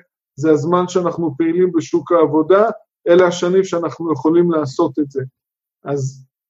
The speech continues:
אם אנחנו נבזבז את זה על חמישים אחוז הכנסה,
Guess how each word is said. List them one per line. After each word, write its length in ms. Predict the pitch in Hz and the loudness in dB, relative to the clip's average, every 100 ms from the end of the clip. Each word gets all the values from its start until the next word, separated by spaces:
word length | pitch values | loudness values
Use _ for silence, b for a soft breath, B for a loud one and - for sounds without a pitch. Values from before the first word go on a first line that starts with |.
| _ - | _ -4
אם 140 | 170 | 0
אנחנו 380 | 175 170 170 180 | 2 0 0 0
נבזבז 640 | 170 156 311 131 170 170 | 0 2 0 2 2 4
את 140 | 185 170 | 2 2
זה 180 | 160 | 2
על 120 | 151 139 | 2 0
חמישים 500 | 156 156 139 185 175 | -4 -6 -2 0 0
אחוז 340 | - 180 165 | 2 0 2
הכנסה, 500 | - - 151 - 214 | -6 -6 -10 -2 0